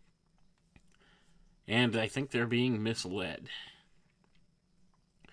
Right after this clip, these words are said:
They're being led further away from what's true about this phenomenon by following these types of materials. This is how you end up going to the extreme and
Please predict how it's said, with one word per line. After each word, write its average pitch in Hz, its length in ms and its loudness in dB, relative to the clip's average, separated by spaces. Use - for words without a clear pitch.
They're 92 140 2
being 117 320 6
led 110 280 4
further 117 400 4
away 90 400 2
from 90 240 -6
what's 87 220 -8
true 92 480 -2
about 85 260 -10
this 85 180 -10
phenomenon 80 640 -10
by 76 160 -10
following 80 640 -6
these 80 320 -6
types 82 300 -8
of 87 120 -10
materials. 82 840 -8
This 139 160 4
is 147 120 2
how 147 100 8
you 139 220 6
end 120 280 4
up 107 240 0
going 110 440 2
to 113 280 2
the 107 160 0
extreme 95 640 -4
and 82 260 -8